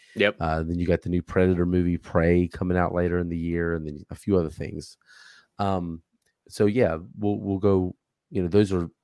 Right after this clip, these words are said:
Speaker 2: movies that were classic V H S movies. There's a new, like, a reboot or a sequel or something. We'd like to look at some of those. And, but this is the, you know, prime candidate for that, Top Gun Maverick.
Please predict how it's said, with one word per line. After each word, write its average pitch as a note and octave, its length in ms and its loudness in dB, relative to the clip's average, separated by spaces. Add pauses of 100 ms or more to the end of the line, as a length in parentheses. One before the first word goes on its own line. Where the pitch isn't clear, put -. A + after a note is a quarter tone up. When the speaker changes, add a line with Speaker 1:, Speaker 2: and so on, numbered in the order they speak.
(180)
Speaker 2:
movies F2 360 4
that E2 260 4 (300)
were E2+ 120 -4
classic F#2 480 2
V F2 200 -4
H E2 180 -6
S E2+ 220 -4
movies. E2+ 460 -4 (480)
There's E2 180 -4
a E2 40 -4
new, F2 320 0
like, E2+ 180 -6
a D#2+ 60 -2
reboot F2+ 560 2
or D2+ 140 -2
a D#2 40 -8
sequel F2+ 440 -4
or F2 80 -2
something. F2+ 400 -6
We'd E2+ 140 -6
like D#2+ 160 -10
to E2 140 -12 (140)
look E2 160 -10
at - 140 -20
some D#2 180 -8
of C#2+ 60 -10
those. D2 360 -10
And, - 160 -18 (760)
but E2+ 160 -8
this B2+ 180 0
is F#2 160 -6
the, - 160 -10 (220)
you A2 120 -4
know, F#2 280 -6 (100)
prime G2 300 2
candidate D#2+ 480 -2
for - 140 -6
that, D#2 300 -6 (200)
Top D#2+ 220 -2
Gun D#2 180 -4
Maverick. D2 380 -8